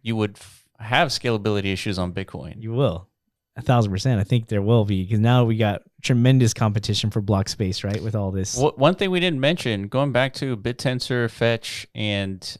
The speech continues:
Speaker 1: um, O-, Ocean's Protocol, is that we noticed that none of them are building on Ethereum.
Speaker 2: Ocean, where's Ocean building on?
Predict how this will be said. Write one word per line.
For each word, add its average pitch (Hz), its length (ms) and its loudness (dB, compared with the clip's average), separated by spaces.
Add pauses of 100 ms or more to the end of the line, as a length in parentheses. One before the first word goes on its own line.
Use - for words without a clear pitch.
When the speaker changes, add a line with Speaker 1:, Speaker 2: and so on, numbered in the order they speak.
Speaker 1:
um, 92 560 -4
O-, - 140 -10 (140)
Ocean's 120 300 -2
Protocol, 95 640 -2
is 101 200 -4
that 98 300 0 (100)
we 104 440 -6 (120)
noticed 117 520 0
that 101 180 -4 (120)
none 127 220 0
of 156 80 0
them 98 140 0
are 90 100 -2
building 95 320 0
on 85 80 -2
Ethereum. 113 520 -4 (1300)
Speaker 2:
Ocean, 139 1000 8
where's 190 200 4
Ocean 165 300 6
building 95 240 6
on? 87 280 0